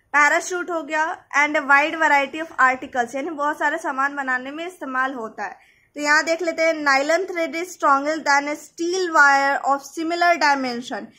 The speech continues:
यानी कि उसका उतना ही मोटाई और उतना ही लंबाई अगर एक नायलॉन के धागे के ले लिया जाए और एक स्टील का वायर ले लिया जाए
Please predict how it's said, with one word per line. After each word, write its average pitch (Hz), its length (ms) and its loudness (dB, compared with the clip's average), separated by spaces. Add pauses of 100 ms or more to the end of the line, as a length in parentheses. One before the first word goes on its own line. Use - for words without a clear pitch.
(240)
यानी 285 280 2
कि 311 140 -8
उसका 320 440 -2
उतना 294 380 -4
ही 370 220 -6
मोटाई 302 640 2
और 294 200 4
उतना 277 320 -2
ही 339 160 -4
लंबाई 294 500 2
अगर 277 280 -2
एक 285 220 -6
नायलॉन 269 440 0
के 415 140 -4
धागे 277 340 2
के 269 160 -4
ले 240 160 -4
लिया 240 260 -4
जाए 254 220 2
और 285 240 0
एक 311 160 -8
स्टील 320 480 -10
का 349 180 2
वायर 262 360 4
ले 240 200 -4
लिया 226 320 -6
जाए 233 320 -4